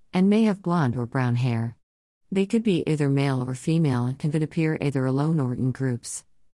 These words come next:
But, when it comes to their clothes,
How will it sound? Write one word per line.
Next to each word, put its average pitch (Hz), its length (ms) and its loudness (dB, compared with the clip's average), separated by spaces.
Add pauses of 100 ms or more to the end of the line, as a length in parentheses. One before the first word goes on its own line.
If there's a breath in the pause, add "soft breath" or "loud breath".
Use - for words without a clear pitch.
(420)
But, 165 340 0 (220)
when 202 160 2
it 226 100 0
comes 240 260 2
to 190 100 0
their 156 140 2
clothes, 131 540 -2